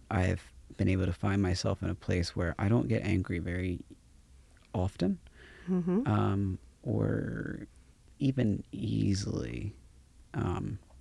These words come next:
Speaker 1: so yeah, I'm grateful for that.
Speaker 2: Yeah, I am too. And I, I've, I've, yeah, I'll leave it there, but
Speaker 1: <laughs>
Speaker 2: yes.
Speaker 1: Peace, you know,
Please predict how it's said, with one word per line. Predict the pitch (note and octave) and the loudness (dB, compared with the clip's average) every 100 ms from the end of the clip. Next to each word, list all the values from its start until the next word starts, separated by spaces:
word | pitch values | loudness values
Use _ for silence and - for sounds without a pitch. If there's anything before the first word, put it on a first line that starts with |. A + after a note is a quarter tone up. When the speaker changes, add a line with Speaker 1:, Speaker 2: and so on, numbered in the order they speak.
| - | -16
Speaker 1:
so | - A2 G2+ | -8 -2 0
yeah, | F2+ - | 0 0
I'm | F#2+ | -2
grateful | G2+ - - | -2 -4 -6
for | - - | -10 -10
that. | - F2 - - - - - - - - - - - - - - - - - - - - - - - - - - | -10 -12 -14 -20 -20 -20 -20 -20 -20 -20 -20 -20 -20 -20 -20 -20 -20 -20 -20 -20 -20 -20 -20 -20 -20 -20 -12 0
Speaker 2:
Yeah, | E3 D#3+ | 2 4
I | E3 | 4
am | F3 E3 | 4 4
too. | E3+ - D3+ D3 - - - - - | 0 -2 -4 -6 -14 -20 -20 -18 -6
And | D#3 | -2
I, | D#3 - | -2 2
I've, | E3 E3+ - | 0 0 -8
I've, | - D#3 D#3+ - - - - - - - | -2 -2 -4 -18 -20 -20 -20 -20 -20 -8
yeah, | D3+ C#3+ - - - - - - - - - - - - | -6 -6 -10 -20 -20 -20 -20 -20 -20 -20 -20 -16 -16 -8
I'll | E3 D#3+ | -4 0
leave | D#3 D3+ | 0 0
it | D3 | -2
there, | - D3 C#3+ - - - | -4 -4 -4 -6 -14 -4
but | C#3+ G#2 | -4 -4
Speaker 1:
<laughs> | - | -4
Speaker 2:
yes. | G#2+ G2+ G2 - - - - - - - - - - - - - | -2 0 0 -2 -6 -14 -20 -20 -20 -18 -14 -14 -16 -20 -18 -6
Speaker 1:
Peace, | - A#2 - - - - | 2 2 2 -4 -6 -4
you | A#2+ G#2+ | 0 8
know, | - G#2+ G#2+ | 10 10 8